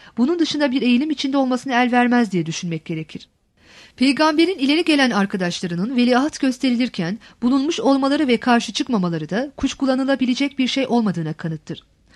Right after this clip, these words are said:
Onlar gerçeği dile getirmekten uzak kalacak nitelikte kişilerden değillerdi. Muaviye de bir hakkın gereğini yerine getirmekten, onuru için vazgeçecek bir insan değildi.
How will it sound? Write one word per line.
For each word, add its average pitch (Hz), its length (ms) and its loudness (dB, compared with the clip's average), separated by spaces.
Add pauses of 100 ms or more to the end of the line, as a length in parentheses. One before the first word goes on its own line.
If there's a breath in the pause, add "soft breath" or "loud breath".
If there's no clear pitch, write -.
(320 loud breath)
Onlar 294 360 2
gerçeği 302 480 4
dile 269 140 2
getirmekten 269 540 -2
uzak 254 280 0
kalacak 277 400 0
nitelikte 262 380 -2
kişilerden 240 560 2
değillerdi. 170 640 0 (260 loud breath)
Muaviye 247 420 6
de 233 120 2
bir 339 140 0
hakkın 285 300 -2
gereğini 262 360 0
yerine 226 260 2
getirmekten, 180 680 -4 (220 loud breath)
onuru 254 260 4
için 311 280 0
vazgeçecek 277 580 0
bir 208 60 0
insan 165 420 -4
değildi. 160 360 -8